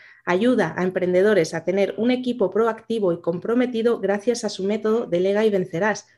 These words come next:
para ganar tiempo y que se dediquen a la estrategia de su negocio. Ya ves que es muy paralelo o muy similar un poco a, a la intención del asistente virtual. Jordi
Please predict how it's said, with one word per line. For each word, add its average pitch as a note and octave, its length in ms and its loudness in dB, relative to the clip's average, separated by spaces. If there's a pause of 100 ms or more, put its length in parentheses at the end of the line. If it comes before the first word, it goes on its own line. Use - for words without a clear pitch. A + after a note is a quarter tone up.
(120)
para F3 200 -2
ganar A3 340 -2
tiempo G#3+ 440 2
y A3 100 -6
que G3 120 -2
se F#3 140 0
dediquen G3 300 0
a G#3 40 2
la F3+ 60 0
estrategia F3+ 520 -4
de G3 80 2
su E3 140 -8
negocio. D#3 440 -6 (640)
Ya F3+ 120 -6
ves G#3 160 0
que A3 320 0
es G3 200 0
muy G3+ 440 0
paralelo G3+ 560 4
o F3+ 40 2
muy F#3+ 180 -2
similar G#3 500 0
un G#3+ 100 -4
poco F#3+ 240 -6
a, G3+ 160 0
a F3 160 -4
la E3 100 0
intención E3+ 400 0
del A3 80 2
asistente F3+ 460 -2
virtual. F3 440 0 (1160)
Jordi A#3+ 600 4